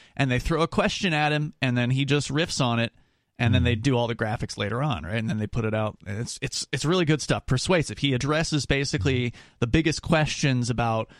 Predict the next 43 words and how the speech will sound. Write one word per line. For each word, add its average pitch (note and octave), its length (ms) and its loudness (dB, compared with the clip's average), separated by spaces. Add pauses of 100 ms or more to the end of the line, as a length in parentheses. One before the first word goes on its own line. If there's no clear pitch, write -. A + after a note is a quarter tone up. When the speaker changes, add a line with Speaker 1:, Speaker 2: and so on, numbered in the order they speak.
(300)
Speaker 1:
what C#3+ 300 4
about D#3 220 2
the D3 80 2
border, C3 840 2
you B2 140 -4
know, A2 320 0
what's, C3 520 -2
uh, C3 200 0
where C3 120 -2
are C#3 80 2
we C#3+ 120 2
gonna C3+ 100 0
be C#3+ 60 2
able C3 140 0
to B2+ 80 -4
travel? B2+ 1000 0 (240)
You - 60 -10
know, - 80 -2
all G3+ 160 2
the, G#3+ 160 2
all G#3 180 2
the F#3 60 0
questions D#3 420 0
that C3 140 -2
people C#3 240 2
come B2 200 0
up C3 200 0
with A2 260 2
when A2 220 -2
it A2+ 80 -6
comes A2+ 300 -2
to, G#2 680 0
you F2+ 60 -10
know, G2 60 -6
are A#2 140 0
they B2+ 100 0
gonna, C3 320 0
military, C3 540 2
are B2 40 2
they B2 80 2
gonna B2 140 2
invade A2+ 400 0
us? A2 420 -2